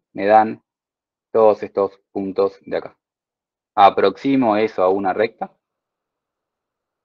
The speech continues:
en el segundo escalón, eh, y con estas dos rectas puedo calibrar todos mis parámetros.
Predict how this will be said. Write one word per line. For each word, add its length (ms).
en 100
el 120
segundo 360
escalón, 460
eh, 640
y 160
con 260
estas 340
dos 200
rectas 420
puedo 300
calibrar 480
todos 260
mis 160
parámetros. 520